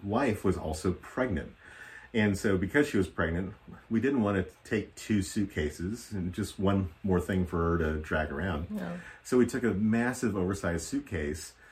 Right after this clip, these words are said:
Speaker 1: that now had souvenirs and this oversized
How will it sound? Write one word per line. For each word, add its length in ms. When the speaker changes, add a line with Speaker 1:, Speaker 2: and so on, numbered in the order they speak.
Speaker 1:
that 120
now 200
had 440
souvenirs 580
and 220
this 240
oversized 880